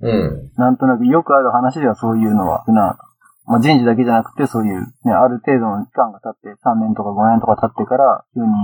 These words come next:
Speaker 2: 全然関係ない部署に異動になった。
Speaker 1: 結構あの、日経新聞の
Speaker 2: うん。
Speaker 1: 私の履歴書っていう、まあ、コーナーがあるんだけど、
Speaker 2: うん。
Speaker 1: まあ、それ結構好きなんだ、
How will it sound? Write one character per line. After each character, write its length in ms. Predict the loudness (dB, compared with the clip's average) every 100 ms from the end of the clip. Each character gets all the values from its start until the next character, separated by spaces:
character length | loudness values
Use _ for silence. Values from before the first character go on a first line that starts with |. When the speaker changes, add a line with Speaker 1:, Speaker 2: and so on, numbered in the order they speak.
| -6
Speaker 2:
全 160 | -4 -2
然 140 | 0
関 160 | 0 0
係 100 | 0
な 160 | 0 0
い 60 |
部 80 | -4
署 140 | -6 -4
に 60 | -6 -10 _ -10
異 60 |
動 160 | -6 -4
に 60 |
な 80 | -4
っ 80 | -6
た。 180 | -10 -14 _ _ -2
Speaker 1:
結 200 | 0 2
構 140 | 2
あ 40 | 0
の、 60 | -4 -8 -10
日 240 | -6 -6 -6
経 200 | -4 0
新 340 | 2 0 -2 -4
聞 240 | -4 -4
の 340 | -2 -2 -2 -6
Speaker 2:
う 480 | -8 -8 -14 _ -8
ん。 20 |
Speaker 1:
私 380 | -4 -2 0 0
の 120 | 0
履 120 | 0
歴 160 | 0 0
書 200 | 0 -2
っ 20 |
て 180 | -8 -10
い 160 | -6
う、 400 | -4 -4 -6 -10 -8
ま 80 | -8
あ、 40 |
コ 180 | -4 -2
ー 20 |
ナ 120 | -2
ー 40 | -2
が 80 |
あ 40 | -2
る 80 | -2
ん 60 |
だ 80 | -4
け 120 | -4
ど、 100 | -2
Speaker 2:
う 20 | -2
ん。 20 |
Speaker 1:
ま 260 | -2 -6 -12 _
あ、 40 | -4
そ 100 | -2
れ 60 |
結 140 | -2 -2
構 60 |
好 60 | -2
き 140 | -2
な 100 | -2
ん 60 |
だ、 60 | -4